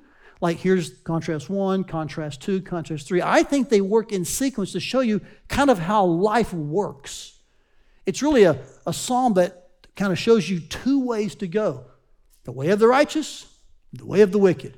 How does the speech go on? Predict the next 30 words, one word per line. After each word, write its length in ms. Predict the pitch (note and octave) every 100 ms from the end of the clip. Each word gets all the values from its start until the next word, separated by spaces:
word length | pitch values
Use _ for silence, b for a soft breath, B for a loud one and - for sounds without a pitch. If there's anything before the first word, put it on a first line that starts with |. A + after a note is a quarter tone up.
| b b b b
And 80 | F3+
in 120 | F3
sequence, 540 | - D#4+ C#4 F#3+ E3
here's 440 | - G#3 C#4+ D4+ -
the 100 | A3
way 240 | G3 G3+
of 120 | F#3+
the 100 | E3
righteous. 400 | D#3+ C#3+ C3 C#3+
Let 60 | F#3+
me 60 |
show 160 | F3 G#3
you 100 | F#3
this. 180 | D3+ B2
These 180 | E3+ E3
are 60 |
the 100 | F3+
same 340 | - G#3+ A3 C#4+
contrast. 800 | - D4 C4+ - D#3 D#3 - - b b b b b -
Notice 260 | D#3 G#3 B3
how 100 | B3
they 100 | G#3+
work 320 | G3 G#3+ G#3+ - _ _ -
if 120 | F3+
you 100 | F#3+
were 100 | F#3+
to 60 | D3+
say 160 | F#3
in 240 | F#3 F3+ E3
tandem. 640 | - F3+ E3+ B2+ A#2+ A2